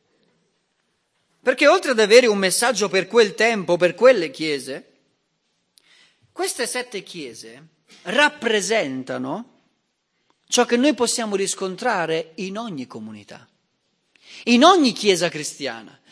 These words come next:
Gesù prese queste chiese come tipo, come esempio di quello che si sarebbe potuto riscontrare in ogni comunità. E noi leggendo queste epistole, queste lettere mandate a loro, possiamo trarre giovamento noi oggi nella nostra chiesa.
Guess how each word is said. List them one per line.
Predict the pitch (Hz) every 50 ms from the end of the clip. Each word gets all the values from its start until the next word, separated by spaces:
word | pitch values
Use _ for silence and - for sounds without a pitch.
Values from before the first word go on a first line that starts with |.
| - - - -
Gesù | 208 277 269 240 302 381 381 339 285 226
prese | - 277 320 311 302 269 202 220 220
queste | - 262 277 262 - - - 240
chiese | - - 294 311 285 226 226 226
come | - 269 269 254 254 247 240 226 - - _ _ -
tipo, | - 339 311 262 165 170 185 175
come | - 226 240 226 233 240 233
esempio | 220 196 262 302 269 202 180 175 170 156 175 196 202 220 226 - - - - - -
di | - 269 302
quello | - - 359 330 285 269
che | - 302 285
si | 294 285 269
sarebbe | - 285 294 302 311 302 302 254
potuto | 240 311 269 311 311 - 285
riscontrare | 269 285 277 - - 294 285 277 262 277 294 277 269 262 262 262
in | 320 311 311 302
ogni | 311 330 349 311 262 233 180
comunità. | - 208 190 180 175 175 170 151 - 160 147 156 - - - -
E | - 262 285
noi | 302 320 302
leggendo | 285 262 240 190 220 294 302 294 277 262
queste | 208 240 247 240 - - 233
epistole, | 220 233 269 269 240 202 - - 180 175 190 202 190
queste | 202 254 240 240 - - - 214
lettere | 190 220 262 247 220 - - - 175 160 170
mandate | 180 180 185 202 220 220 208 196 190
a |
loro, | 180 208 233 226 185 165 180 185 - - - - -
possiamo | 254 285 277 - 311 294 277 277 277
trarre | 277 302 302 262 220 220 220 214
giovamento | 180 240 247 247 247 254 302 330 330 330 - 247 226
noi | 220 247 294 294 269 262 247 -
oggi | 269 285 285 269 214 180 160 185 196
nella | 208 226 226 220
nostra | 226 254 294 294 - - - 160 147
chiesa. | - - 147 143 127 110 110 123 -